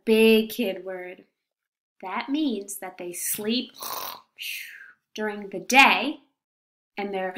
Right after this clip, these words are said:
<gasps> awake at night. That is the opposite of what we do, right? We are awake during the day and we sleep at <gasps> night. So we humans are not nocturnal.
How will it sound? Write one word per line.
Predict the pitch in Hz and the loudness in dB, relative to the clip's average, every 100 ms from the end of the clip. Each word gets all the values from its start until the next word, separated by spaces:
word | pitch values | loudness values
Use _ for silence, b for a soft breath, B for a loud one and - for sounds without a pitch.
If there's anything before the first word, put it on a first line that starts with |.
| 311 B | -8 B
<gasps> | _ - | _ 0
awake | 220 277 247 226 - _ _ 214 | 2 4 2 -2 -12 _ _ -6
at | 226 | -2
night. | 240 370 233 - - _ _ _ _ _ _ _ _ _ _ _ _ - | 0 2 0 -4 -16 _ _ _ _ _ _ _ _ _ _ _ _ -8
That | 220 226 - | 0 0 0
is | 277 262 | -4 -2
the | 277 - | -2 2
opposite | 214 214 240 254 | 0 2 -2 -2
of | 254 | -2
what | 262 - 240 | -2 -2 0
we | 320 415 | 0 0
do, | 190 175 | -2 0
right? | 180 220 - - b b b | 0 0 -2 -12 b b b
We | - 220 226 | -6 0 2
are | 190 180 175 - - | 4 4 2 -4 -8
awake | 180 214 285 - - - | 0 4 4 2 -8 -8
during | 247 269 262 | -4 -2 -2
the | 269 | -2
day | 240 220 190 190 - | 0 2 2 -2 -6
and | 214 | -6
we | 214 | -2
sleep | 220 208 202 - | -2 -2 -4 -2
at | 87 - - B B | -4 -4 -10 B B
<gasps> | _ - | _ -14
night. | 196 180 185 - - - _ _ _ _ _ _ _ _ _ _ _ _ _ _ _ _ _ _ _ - | -8 -6 -6 -10 -14 -16 _ _ _ _ _ _ _ _ _ _ _ _ _ _ _ _ _ _ _ -16
So | - 202 202 - | -10 -8 -10 -14
we | - 202 262 220 | -10 -4 -2 -2
humans | 208 254 247 190 196 190 | -4 -2 -2 -2 -6 -8
are | 185 | -8
not | 185 175 185 226 226 - - | -6 -4 0 0 -2 -8 -8
nocturnal. | 185 170 - - 175 170 165 170 | -8 -8 -10 -18 -14 -14 -14 -16